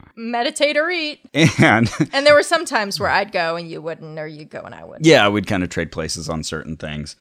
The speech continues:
Speaker 2: At, at the beginning of, like, the major talks, I, I think that was, like, the real event every night,
Speaker 1: Right.
Speaker 2: seven thirty to eight thirty. Every night they would have, like, a big talk
Speaker 1: Yeah,
Speaker 2: from
Speaker 1: kind of keynote.
Speaker 2: one of the monks. Exactly. Yeah.
Speaker 1: And it was always a monk and not a nun.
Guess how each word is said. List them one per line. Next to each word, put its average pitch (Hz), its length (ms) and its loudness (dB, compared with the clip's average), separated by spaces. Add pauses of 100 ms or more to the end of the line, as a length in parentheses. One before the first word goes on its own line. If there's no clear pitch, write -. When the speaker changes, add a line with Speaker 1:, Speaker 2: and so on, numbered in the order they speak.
Speaker 2:
At, 120 200 6
at 117 260 -2
the 107 360 6
beginning 120 360 2
of, 101 120 0
like, 95 260 0
the 95 160 0
major 117 440 2
talks, 80 480 -6
I, 123 280 0
I 156 60 2
think 139 180 -2
that 113 160 0
was, 98 180 -6
like, 92 140 -4
the 90 100 -4
real 92 320 0
event 76 400 -6
every 85 260 -6
night, 78 240 -8
Speaker 1:
Right. 85 220 -8
Speaker 2:
seven 98 260 0
thirty 95 300 -4
to 85 60 -6
eight 82 260 -8
thirty. 78 500 -8
Every 98 240 -2
night 82 240 -4
they 85 100 -8
would 82 140 -6
have, 80 240 -8
like, 80 160 -8
a 78 60 -12
big 80 260 -10
talk 80 400 -6
Speaker 1:
Yeah, - 60 -20
Speaker 2:
from 78 240 -6
Speaker 1:
kind - 180 -12
of - 140 -20
keynote. 185 540 -8
Speaker 2:
one 107 240 2
of 90 100 0
the 95 80 2
monks. 92 560 0 (320)
Exactly. 87 640 -4
Yeah. 110 160 6
Speaker 1:
And - 120 2
it 339 100 2
was 349 260 -4
always 254 720 2
a 214 80 -2
monk 214 340 -4
and 196 120 -8
not 185 180 -4
a 170 80 -8
nun. 170 560 -8